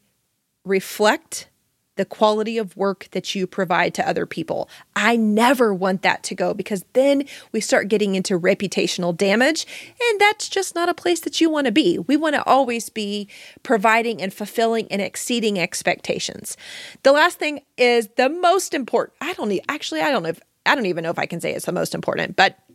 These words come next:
one of the most important here is I want you to secure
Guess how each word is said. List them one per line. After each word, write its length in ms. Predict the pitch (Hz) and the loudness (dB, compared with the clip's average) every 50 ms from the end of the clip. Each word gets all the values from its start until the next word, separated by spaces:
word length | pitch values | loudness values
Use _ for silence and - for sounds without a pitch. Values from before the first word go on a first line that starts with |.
| _ _ _ _ _ _ | _ _ _ _ _ _
one 360 | - 214 202 202 262 294 294 269 | -12 -8 -2 2 4 4 4 2
of 100 | 233 185 | 0 0
the 100 | 208 202 | -2 -2
most 240 | 190 156 170 - | -2 -2 -2 -4
important 380 | 170 156 - 202 - - - 185 | -4 -2 0 -2 -2 -2 -4 -6
here 280 | 170 196 180 180 175 - | -4 -2 0 0 0 0
is 240 | - 190 185 175 - - - - - - - _ | 0 0 0 0 -4 -10 -16 -18 -18 -20 -6 _
I 220 | - 185 208 247 269 | 0 2 2 2 2
want 260 | 285 294 277 - - | 0 -2 -4 -6 -6
you 300 | 214 202 190 180 185 190 | -4 0 2 2 2 0
to 140 | - - 190 | -2 -6 -8
secure 840 | - - - - - - - - 233 220 220 220 220 220 226 220 | -6 -6 -6 -6 -6 -6 -2 2 4 4 4 4 2 0 -2 -4